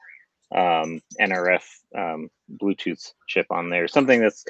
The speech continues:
far too small to run CircuitPython itself, but, you know, it, it, it can connect and accept A T commands, so you can connect it to your phone to, you know,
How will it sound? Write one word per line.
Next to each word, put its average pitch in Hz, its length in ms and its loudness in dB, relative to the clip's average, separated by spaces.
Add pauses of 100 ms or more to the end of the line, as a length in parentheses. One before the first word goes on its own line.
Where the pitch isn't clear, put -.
(200)
far 156 140 6
too 139 160 2
small 107 320 0
to - 140 -10
run 95 120 -6
CircuitPython 95 680 -2
itself, 92 500 -2
but, 92 200 -2 (460)
you 85 100 -10
know, 82 100 -6
it, 82 220 -4
it, 85 120 -10 (220)
it - 140 -8
can 87 340 -8 (180)
connect 92 360 -2
and 85 160 -6
accept - 400 -4
A 90 140 0
T - 220 -4
commands, 90 380 -8
so 98 60 -6
you 85 100 -6
can 82 240 -10 (400)
connect 92 300 -2
it - 100 -4
to - 120 -10
your 80 100 -8 (100)
phone 95 460 -2
to, 85 440 -2 (360)
you 90 160 -12
know, 87 80 -16